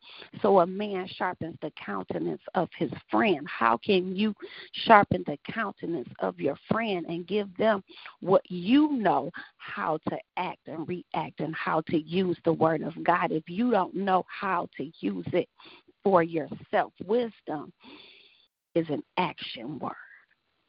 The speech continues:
It puts what you know from the will and word of God.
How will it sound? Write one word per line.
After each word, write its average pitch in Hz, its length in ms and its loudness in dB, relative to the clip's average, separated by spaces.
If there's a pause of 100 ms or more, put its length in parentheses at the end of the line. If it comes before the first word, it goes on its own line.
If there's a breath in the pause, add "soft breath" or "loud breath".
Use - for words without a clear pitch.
(680)
It 175 120 4 (100)
puts - 260 8 (140)
what 170 240 6
you 185 320 -2
know 175 560 -2 (600 soft breath)
from 175 220 0
the 165 140 0
will 175 440 -4
and 165 200 -8
word 165 300 -6
of 160 260 -10
God. 165 460 -6